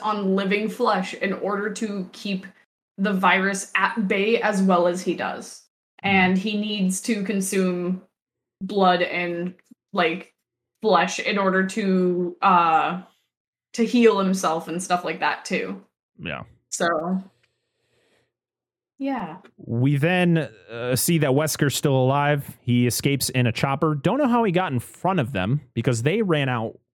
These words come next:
Speaker 2: way before he did, but somehow he got in front of them, stole a helicopter, and just flew away before they even got to the hangar. But Alice was tricky and attached and threw, uh, one of the, uh, a bomb inside the helicopter.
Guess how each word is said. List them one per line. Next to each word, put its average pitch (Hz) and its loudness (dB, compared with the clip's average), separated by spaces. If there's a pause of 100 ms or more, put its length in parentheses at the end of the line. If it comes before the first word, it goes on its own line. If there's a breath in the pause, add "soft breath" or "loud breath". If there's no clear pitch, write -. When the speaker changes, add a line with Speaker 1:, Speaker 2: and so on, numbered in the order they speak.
(260)
Speaker 2:
way 131 0
before 127 0
he 139 2
did, 104 0
but 113 -2
somehow 208 2
he 160 0
got 214 0
in 147 0
front 247 -4
of 165 2
them, 110 2 (640 soft breath)
stole 302 0
a 214 2
helicopter, 135 0
and 139 2
just 139 -2
flew 214 0
away 196 2
before 123 0
they 156 0
even 156 0
got 151 0
to 147 -2
the 139 2
hangar. 139 -2 (960)
But 190 0
Alice 147 2
was 123 0
tricky 120 0
and 98 0
attached 107 -2
and 101 -6 (120)
threw, 107 -6
uh, 95 -4
one 101 -6
of 101 -4
the, - -10
uh, 87 -8
a - -8
bomb 113 -2
inside 98 -4
the 95 -8
helicopter. 143 -2